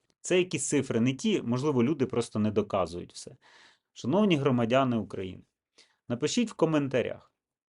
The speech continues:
в ком-, ну, не соромтесь, от на яку суму ви живете? Давайте зробимо так. Не скільки ви заробляєте,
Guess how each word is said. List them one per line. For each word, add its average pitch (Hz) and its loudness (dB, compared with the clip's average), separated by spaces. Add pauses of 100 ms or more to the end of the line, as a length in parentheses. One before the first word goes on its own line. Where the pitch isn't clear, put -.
(200)
в - -20
ком-, - -4
ну, 175 2
не 180 6
соромтесь, 156 4
от 139 -2
на 139 4
яку 175 2
суму 226 4
ви 147 6
живете? 123 2 (160)
Давайте 170 6
зробимо 131 2
так. 104 -8 (1200)
Не 139 2
скільки 233 4
ви 156 6
заробляєте, 113 2